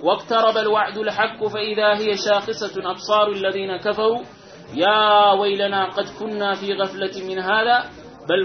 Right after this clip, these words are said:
كنا ظالمين. حتى إذا فتحت يأجوج ومأجوج يأجوجና ማእጁጅ የተከፈቱ ጊዜ ላይ ወደ እነሱ የተከፈቱ ጊዜ ሲል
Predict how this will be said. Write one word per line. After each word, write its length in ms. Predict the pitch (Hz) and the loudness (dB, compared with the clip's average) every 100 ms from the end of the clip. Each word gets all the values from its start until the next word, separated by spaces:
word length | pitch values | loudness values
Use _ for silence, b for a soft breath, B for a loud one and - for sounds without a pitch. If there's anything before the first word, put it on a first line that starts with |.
| 190 | -2
كنا 560 | 196 180 180 170 160 143 | -6 -4 -2 0 -2 -4
ظالمين. 580 | 160 196 214 226 220 127 - - - - - - - - | 0 2 2 0 -4 -6 -10 -20 -20 -20 -20 -20 -20 -12
حتى 540 | - 220 - - 269 277 277 | 0 0 0 2 4 4 2
إذا 280 | 247 247 262 | 0 4 4
فتحت 580 | 247 240 233 208 233 208 | 2 -6 -6 -2 -2 0
يأجوج 460 | 208 214 185 214 208 | 0 0 -4 -6 0
ومأجوج 600 | 202 202 202 175 208 196 151 - - - - - - - - - - | 0 0 -2 -4 -2 0 -2 -6 -20 -20 -20 -20 -20 -20 -20 -20 -6
يأجوجና 600 | 160 208 226 262 277 277 277 269 - 226 | -2 0 -2 -2 -2 2 2 2 -2 -2
ማእጁጅ 420 | 247 247 240 247 | 0 0 -2 -2
የተከፈቱ 580 | 233 233 220 220 - 208 196 | -2 -2 -2 -4 -2 -2 -2
ጊዜ 180 | 185 160 190 | -6 0 0
ላይ 140 | - - - - - - - | 0 -12 -20 -20 -20 -20 -6
ወደ 140 | 170 247 | 2 2
እነሱ 280 | 262 269 269 262 202 | 2 -2 -2 0 2
የተከፈቱ 600 | 214 254 262 254 240 226 220 | 2 0 -2 -2 -2 -4 -6
ጊዜ 180 | 202 208 208 | -8 -6 -6
ሲል 240 | 233 254 | -8 -10